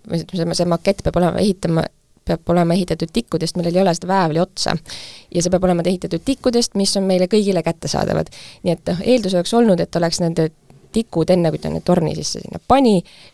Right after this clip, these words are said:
käsitsi maha lõiganud need väävliotsi. Tema ei viitsinud, ta tellis ühest ettevõttest endale ilma väävliotsadeta tikud ja ehitas sellest. Ähm, aga alguses ta hakkas küll nende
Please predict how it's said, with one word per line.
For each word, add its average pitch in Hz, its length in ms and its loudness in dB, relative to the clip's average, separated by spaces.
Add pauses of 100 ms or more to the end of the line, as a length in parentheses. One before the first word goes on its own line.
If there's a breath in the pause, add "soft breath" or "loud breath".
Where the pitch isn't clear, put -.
(280 loud breath)
käsitsi 190 540 0
maha 170 300 0
lõiganud 165 400 0
need 151 120 -6
väävliotsi. 160 520 -2
Tema 214 240 0
ei 156 100 -6
viitsinud, 202 380 -4
ta 175 60 0
tellis 185 400 0
ühest 165 500 -4
ettevõttest 165 680 -2
endale 170 280 -2
ilma 160 320 -2
väävliotsadeta 185 600 -2
tikud 214 420 0 (320 loud breath)
ja - 120 0
ehitas 202 300 0
sellest. 190 440 -2 (640 loud breath)
Ähm, 165 380 0
aga 196 220 2
alguses 240 380 0
ta 185 200 0
hakkas - 420 -2
küll 185 200 0
nende 156 240 -2